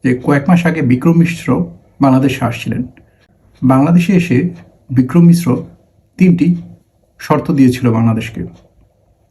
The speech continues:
তিনটি শর্ত হচ্ছে যে বাংলাদেশ যেন ইন্ডিয়ার কাছে শেখ হাসিনাকে না চায় এবং দ্বিতীয় শর্ত ছিল যে বাংলাদেশ যেন ইন্ডিয়ার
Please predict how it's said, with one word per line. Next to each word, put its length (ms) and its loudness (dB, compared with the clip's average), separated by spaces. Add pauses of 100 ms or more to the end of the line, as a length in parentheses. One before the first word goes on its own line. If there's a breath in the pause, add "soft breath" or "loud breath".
(200)
তিনটি 260 2
শর্ত 300 -4
হচ্ছে 320 -4 (640 loud breath)
যে 300 0 (480)
বাংলাদেশ 640 0
যেন 140 2 (380)
ইন্ডিয়ার 320 2
কাছে 380 -4 (800)
শেখ 240 -2
হাসিনাকে 480 0
না 180 2
চায় 240 -10 (1400)
এবং 340 2 (280)
দ্বিতীয় 300 2
শর্ত 320 -2
ছিল 380 0 (160)
যে 460 0
বাংলাদেশ 540 0
যেন 140 2 (580 soft breath)
ইন্ডিয়ার 560 2